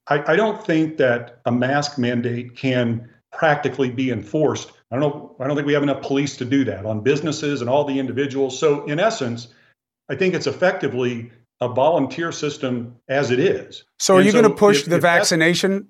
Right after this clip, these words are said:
Speaker 2: rate, uh, you know, work the messaging on that level? I'll give you the last word on that because, you know, Missouri has one of the highest infection and hospitalization rates in the U S. That's about the vaccine rate, uh, being low, only forty-three percent in Saint Louis County. Are you gonna push that? Last word to you.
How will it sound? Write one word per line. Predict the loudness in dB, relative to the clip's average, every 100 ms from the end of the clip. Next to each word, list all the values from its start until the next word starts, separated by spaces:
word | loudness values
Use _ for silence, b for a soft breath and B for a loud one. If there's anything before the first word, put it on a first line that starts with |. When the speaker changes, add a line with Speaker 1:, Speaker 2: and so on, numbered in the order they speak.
| -6
Speaker 2:
rate, | 0 0 0 0
uh, | 2 2 0
you | -2 -2
know, | -4 -6
work | -8 0 0 2
the | 0
messaging | 0 0 -2 0
on | 2
that | 0 2
level? | 2 4 4
I'll |
give | 4
you | 2
the | 2
last | 4 2 2
word | 2 4
on | 4 2
that | 0
because, | -2 -4 -4 -4 B 0
you |
know, | 2 4
Missouri | 4 4 4
has | 2
one | 0
of | 0
the |
highest | 2 2 0
infection | -4 -2 -2 -2
and | -2
hospitalization | -2 -2 -6 -6 -2 -2 -2 -4
rates | -4 -4
in |
the | -6
U | -2 0
S. | 0 -4 B B
That's | -2 0
about | 0 0 0
the |
vaccine | 0 0 2 2 2
rate, | 4 2 0 B B B
uh, | 2 2
being | 2 2 2
low, | 2 4 2
only | -2
forty-three | -2 0 0 0 -2
percent | -2 0 -2 -2
in |
Saint | -4 -4 -2
Louis | -4 -2
County. | 0 0 2
Are |
you | -2
gonna | 0 -2
push | 0 -2 2
that? | 0 2
Last | 2 0 0
word | -2 -2
to |
you. | -4 -6